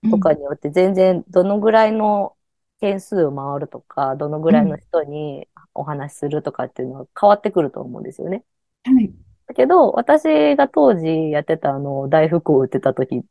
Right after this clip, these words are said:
Speaker 2: とかっていうのは、もう一日三百人に会うみたいな感じで、
Speaker 1: うん。あー。
Speaker 2: <laughs> やってたんですよね。
Speaker 1: ええ、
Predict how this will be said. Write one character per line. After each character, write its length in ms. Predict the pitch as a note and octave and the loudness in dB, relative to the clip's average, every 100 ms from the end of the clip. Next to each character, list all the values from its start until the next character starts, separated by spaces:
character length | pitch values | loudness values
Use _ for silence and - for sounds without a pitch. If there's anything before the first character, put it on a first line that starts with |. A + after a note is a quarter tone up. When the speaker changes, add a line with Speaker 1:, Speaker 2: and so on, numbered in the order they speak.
| - | -8
Speaker 2:
と 100 | B2+ | -4
か 120 | A#2+ | -4
っ 60 | |
て 100 | - | -4
い 40 | C3 | -6
う 40 | |
の 120 | C#3 | -6
は、 280 | C3+ C#3 C3 | -4 -2 -4
も 120 | D3+ | -4
う 40 | D#3 | -2
一 180 | F3+ C#4 | 4 6
日 440 | C#4 - B3 D3 | 6 2 0 0
三 300 | - C#4 E4 | -2 0 2
百 300 | F4 E4+ E4 | 2 4 4
人 220 | A#3 D#3 | 4 0
に 120 | B2+ - | -4 -2
会 140 | D#3 | 0
う 160 | C3 - | 0 -4
み 120 | C#3 | -10
た 100 | - | -10
い 100 | B2+ - _ _ _ | -12 -14 _ _ _
な 100 | - | -4
感 160 | - D#4 | 4 6
じ 120 | G#3+ | 8
で、 60 | A3+ | 8
Speaker 1:
う 140 | C4 | 8
ん。 180 | C4 B3+ | 8 6
あ 40 | |
ー。 460 | C4 D4+ D4+ D4+ C#4+ _ - | 4 2 0 0 -4 _ -4
Speaker 2:
<laughs> 1000 | A4 B4+ E4+ - - A#4 G#4+ F#4+ E4+ - | 0 0 -2 -4 -10 -6 -4 -4 -6 -4
や 120 | G3+ | 0
っ 20 | F#3+ | 0
て 100 | F3 | 0
た 120 | C#3 | -4
ん 80 | C3+ | -8
で 60 | |
す 100 | - | -14
よ 100 | C#3+ | -12
ね。 200 | D#3 F#3 - | -10 -6 2
Speaker 1:
え 80 | |
え、 300 | A#3 A3+ F#3 | 4 6 2